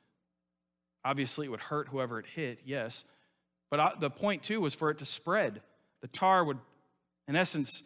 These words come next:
fling all over the place on fire and, and catch other people on fire or their, or their clothes on fire, and it would, it would spread even within the person that it hit, because you could take an arrow and not die. If you take a flaming arrow and it catches you on fire, you're in a lot more trouble.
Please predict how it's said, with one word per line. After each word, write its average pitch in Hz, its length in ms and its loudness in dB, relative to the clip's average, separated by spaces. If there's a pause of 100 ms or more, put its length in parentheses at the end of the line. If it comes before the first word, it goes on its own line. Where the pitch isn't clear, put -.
(160)
fling 208 380 0
all 208 160 6
over 233 160 4
the 151 80 -2
place 120 340 -2
on 160 160 -2
fire 151 400 -2 (500)
and, 147 120 -10
and 143 160 -2
catch 208 260 4
other 233 220 4
people 156 320 -6
on 120 160 -4
fire 117 320 -2
or 123 40 -6
their, 127 180 -6 (180)
or 139 80 -12
their 143 100 -2
clothes 214 440 0
on 190 180 0
fire, 147 480 2
and 143 80 -2
it 170 80 -4
would, 147 140 -6 (280)
it 165 60 -4
would 175 160 0
spread 208 520 4
even 208 220 0
within 196 280 0
the 165 80 0
person 202 380 0
that 185 140 2
it 160 100 0
hit, 175 300 0
because 127 320 -4 (720)
you 160 100 -16
could 147 240 -10
take 139 240 -2
an 123 80 0
arrow 143 300 2
and 127 100 0
not 127 240 -2
die. 147 380 0 (640)
If - 80 -20
you 156 80 -10
take 165 220 -2
a 113 40 -6
flaming 180 440 -2
arrow 117 240 0
and 127 100 -2
it 110 60 -10
catches 156 280 -10
you 147 60 -4
on 135 140 -2
fire, 180 280 -4
you're 151 160 -4
in 196 60 -4
a 143 80 -2
lot 139 140 -2
more 143 100 -4
trouble. 156 420 -10